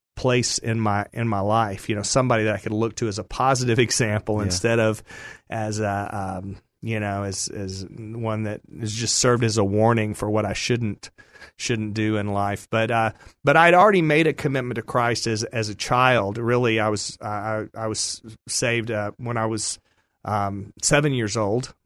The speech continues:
Speaker 1: So very young, you know, is when I walked the aisle. And I
Speaker 2: Mm-hmm.
Speaker 1: believe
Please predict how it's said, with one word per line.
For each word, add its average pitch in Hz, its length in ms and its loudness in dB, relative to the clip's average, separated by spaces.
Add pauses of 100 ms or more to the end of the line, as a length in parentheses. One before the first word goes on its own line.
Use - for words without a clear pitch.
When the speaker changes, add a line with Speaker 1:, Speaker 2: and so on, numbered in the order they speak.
(240)
Speaker 1:
So 113 220 0
very 127 280 2
young, 113 500 2
you 117 140 -2
know, 113 80 -2
is 110 100 -4
when 113 140 0
I 104 80 0
walked 113 480 0
the 110 160 0
aisle. 110 400 0
And 104 120 0
I 110 60 0
Speaker 2:
Mm-hmm. 113 100 -2
Speaker 1:
believe 113 580 2